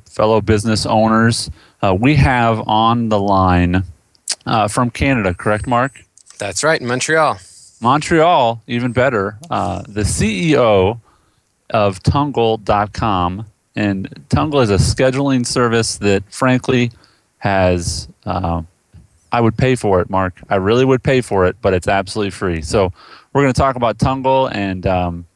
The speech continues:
Speaker 1: get into the nitty-gritty of how it can help you and your business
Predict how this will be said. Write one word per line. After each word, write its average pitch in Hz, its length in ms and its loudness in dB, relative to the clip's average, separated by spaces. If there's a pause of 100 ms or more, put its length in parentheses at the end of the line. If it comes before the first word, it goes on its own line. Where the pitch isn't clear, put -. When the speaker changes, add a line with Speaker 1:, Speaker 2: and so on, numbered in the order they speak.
(580)
Speaker 1:
get 127 160 0
into 120 200 2
the 107 100 0
nitty-gritty 120 560 0
of 101 60 -2
how 110 220 0
it 101 80 -4
can 98 120 -8
help 104 260 -2
you 110 220 -2
and 101 140 -4
your 92 80 -2
business 107 520 0